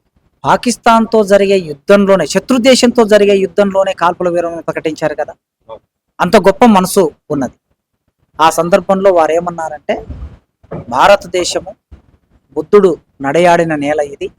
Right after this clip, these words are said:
Speaker 1: ఇక్కడ శాంతి వికసించాలి, అహింస ఉండాలి, మేము ఆ విధంగా ఆలోచించి కాల్పుల విరమణ ప్రకటించామని" అన్నారు.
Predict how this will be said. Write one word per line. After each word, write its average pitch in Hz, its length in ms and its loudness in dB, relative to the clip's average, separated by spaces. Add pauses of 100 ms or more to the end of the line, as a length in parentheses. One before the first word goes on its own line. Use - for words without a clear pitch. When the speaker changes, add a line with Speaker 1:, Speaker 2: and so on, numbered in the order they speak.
(560)
Speaker 1:
ఇక్కడ 151 200 -6
శాంతి 151 600 -6 (100)
వికసించాలి, 143 720 -6 (540)
అహింస 190 360 0 (340)
ఉండాలి, 139 460 -4 (1040)
మేము 220 240 4
ఆ 185 120 4
విధంగా 180 340 2
ఆలోచించి 170 460 0
కాల్పుల 165 380 -2
విరమణ 147 200 -4
ప్రకటించామని" 135 680 -10
అన్నారు. 120 420 -16